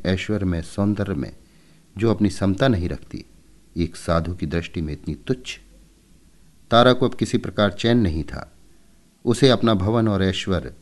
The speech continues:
भयानक मालूम होने लगा। बस साधु का एक चंद्र स्वरूप उसकी आंखों में नाच रहा था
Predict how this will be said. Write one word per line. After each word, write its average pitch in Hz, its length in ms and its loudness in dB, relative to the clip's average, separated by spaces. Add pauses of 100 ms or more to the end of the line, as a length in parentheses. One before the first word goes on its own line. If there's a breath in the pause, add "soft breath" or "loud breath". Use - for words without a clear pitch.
भयानक 101 420 0
मालूम 76 300 2
होने 67 240 -6
लगा। 64 300 -10 (720 soft breath)
बस 123 180 8
साधु 110 360 6
का 107 140 0
एक 98 180 0
चंद्र 101 300 2
स्वरूप 101 380 0
उसकी 92 280 -2
आंखों 87 300 0
में 82 120 0
नाच 95 280 2
रहा 95 220 0
था 90 320 -4